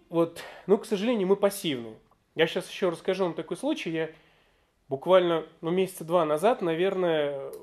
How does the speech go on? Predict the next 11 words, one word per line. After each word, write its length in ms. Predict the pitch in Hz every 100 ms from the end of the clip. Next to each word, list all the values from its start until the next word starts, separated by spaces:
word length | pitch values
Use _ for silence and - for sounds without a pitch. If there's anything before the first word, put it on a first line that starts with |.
| 139
был 520 | 135 127 202 226 226 - _ _ - _ _ - _ _ _ - -
на 100 | 135
приёме 360 | 156 196 226
у 20 | 151
Александра 340 | 156 165 180
Ильича 140 | 170
Беглова. 400 | 151 143 127 113 - _ _ _ _ _ _ _ _ _ _
Спасибо 320 | 156 180 170
ему 100 | 165
большое, 460 | 151 160 - 320 214
он 260 | 160 165